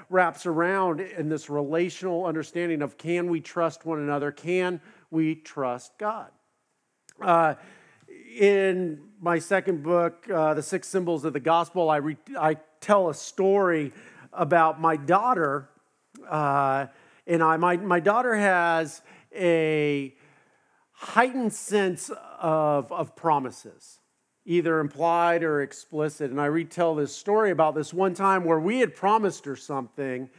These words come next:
but through circumstances outside of our, our control, that, that she, um,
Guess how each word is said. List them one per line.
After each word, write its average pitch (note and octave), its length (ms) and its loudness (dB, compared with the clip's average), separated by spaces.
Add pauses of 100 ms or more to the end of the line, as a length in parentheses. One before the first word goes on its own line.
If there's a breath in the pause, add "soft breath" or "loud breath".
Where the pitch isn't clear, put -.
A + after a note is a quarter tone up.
(340 soft breath)
but D#3+ 360 2
through F#3+ 220 0
circumstances G3 800 0
outside G3 560 2
of G#3 120 0
our, F3+ 340 2 (240 loud breath)
our E3 200 2
control, E3 960 0 (220 loud breath)
that, F3+ 600 2
that E3+ 340 0
she, F#3 520 -4 (300)
um, C#3 600 0